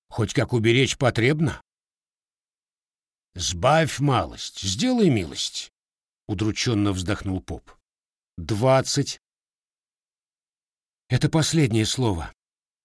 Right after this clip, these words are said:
подумав, вздохнул Матвей. «Ниже уж, прости, никак не могу». «Ну, хоть так», вздохнул в ответ поп, доставая деньги.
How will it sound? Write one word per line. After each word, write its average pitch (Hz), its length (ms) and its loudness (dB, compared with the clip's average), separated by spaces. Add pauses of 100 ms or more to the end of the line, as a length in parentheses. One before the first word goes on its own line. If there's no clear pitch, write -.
(100)
подумав, 120 640 0 (120)
вздохнул 92 540 -4
Матвей. 80 520 -4 (760)
«Ниже 131 480 4
уж, 120 160 0
прости, 135 460 2
никак 143 360 2
не 139 80 4
могу». 135 420 2 (2250)
«Ну, 107 400 2
хоть - 500 -2
так», 113 640 0 (1000)
вздохнул 101 600 -2
в 98 60 0
ответ 107 380 -2
поп, 135 280 -2 (300)
доставая 95 560 -2
деньги. 78 520 -8